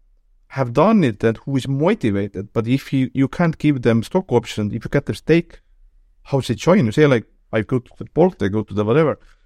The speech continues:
So cap table is basics. And, and, you know, I know that this is boring and whatever things,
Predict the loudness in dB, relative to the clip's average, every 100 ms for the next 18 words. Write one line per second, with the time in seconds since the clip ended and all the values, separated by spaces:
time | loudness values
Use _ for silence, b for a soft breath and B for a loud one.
0 | _ -6 0 0 0 0 0 -2 -10 _
1 | 2 2 0 -6 -16 -18 -20 -20 -4 -2
2 | 0 -2 0 0 2 2 2 2 2 0
3 | -4 -8 -12 -20 -20 -20 -2 2 4 4
4 | 2 0 0 0 2 2 2 0 -4 -6